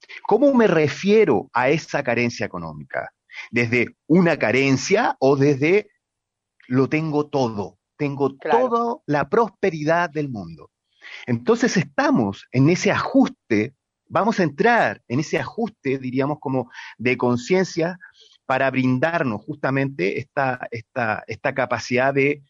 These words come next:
Speaker 1: diríamos, de sincronización entre sentimiento y pensamiento, ¿ya? Y por eso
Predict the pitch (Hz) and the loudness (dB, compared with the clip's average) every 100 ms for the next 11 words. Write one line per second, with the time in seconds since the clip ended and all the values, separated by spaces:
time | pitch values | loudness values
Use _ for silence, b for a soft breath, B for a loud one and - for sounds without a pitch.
0 | B B _ _ 117 135 156 160 143 139 | B B _ _ -2 0 0 0 -2 -4
1 | - 147 135 123 117 - 92 - 135 123 | -8 -8 -2 0 -2 -4 -10 -4 0 0
2 | 120 135 117 113 110 98 - - 208 220 | -2 -4 -6 -2 -4 -4 -10 -2 0 0
3 | 214 139 131 120 117 - 190 - _ 135 | -2 -2 0 -2 -2 -4 -6 -8 _ -4
4 | 135 208 240 - 156 95 80 58 - 60 | -2 2 2 0 -4 -6 -8 -14 -20 -20
5 | _ _ b b b b - 95 104 156 | _ _ b b b b -4 -2 -2 -6
6 | _ _ 113 117 123 165 - 120 165 | _ _ -4 0 0 0 0 -2 -2